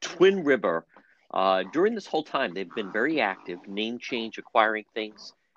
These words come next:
And there's an area, this is a calculated risk, but it certainly seems like a good one, that they seem to be pivoting into that could really be,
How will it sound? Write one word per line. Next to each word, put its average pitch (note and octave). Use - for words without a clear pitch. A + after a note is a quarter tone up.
And B2
there's A#2+
an A#2+
area, C3
this D#3
is G3+
a B2+
calculated C#3+
risk, G2
but E2+
it -
certainly E3
seems -
like -
a F#2+
good C3
one, F2
that G#2
they B2+
seem C3
to A2+
be G2+
pivoting C3
into A#2
that G#2
could F#2+
really B2+
be, G2+